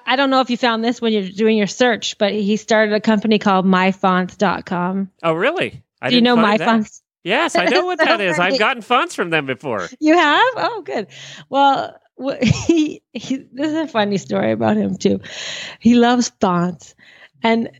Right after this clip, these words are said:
Speaker 1: when he started this my fonts dot com, people didn't really, you know, you, you had to be into, into publishing to know what a font is,
Speaker 2: Right,
Speaker 1: right?
Speaker 2: right.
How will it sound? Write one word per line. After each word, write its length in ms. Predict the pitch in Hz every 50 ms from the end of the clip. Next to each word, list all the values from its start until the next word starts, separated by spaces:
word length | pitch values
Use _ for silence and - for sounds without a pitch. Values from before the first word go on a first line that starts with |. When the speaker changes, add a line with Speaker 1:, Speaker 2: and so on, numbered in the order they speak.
| _ _
Speaker 1:
when 220 | - 220 226 240 240
he 100 | 240 214
started 580 | - - 254 247 254 269 269 254 233 220 202
this 220 | 214 220 220 196 -
my 320 | 208 202 202 196 196 214
fonts 440 | 208 - - 185 196 202 202 202 -
dot 260 | - 190 190 202 202
com, 480 | - - 208 196 190 180 - 196 202 - - _ _ _ _ _ _ _
people 320 | - 285 285 - 262 302 311
didn't 220 | 311 320 302 285
really, 500 | 247 240 226 220 220 208 190 190 - -
you 240 | - 240 262 262 269
know, 120 | 269 262
you, 300 | 254 262 254 277 285 294 - - _ _ _ _
you 140 | - 269 269
had 200 | 277 262 277 285
to 60 | 339
be 120 | 320 330 302
into, 300 | 277 254 - 254 233 214 - _ _ _ _ _ _
into 260 | - 226 220 208 226
publishing 720 | - - 214 226 226 208 226 208 - 185 - - - 196 190 - _ _ _ -
to 100 | - 233
know 220 | 226 233 226 226
what 140 | 208 208 196
a 60 | 196
font 380 | 190 - - 185 190 185 175 -
is, 420 | - 185 185 - - 180 - -
Speaker 2:
Right, 220 | - 127 117 104 98
Speaker 1:
right? 340 | 185 185 196 196 - - _
Speaker 2:
right. 280 | - 120 107 90 87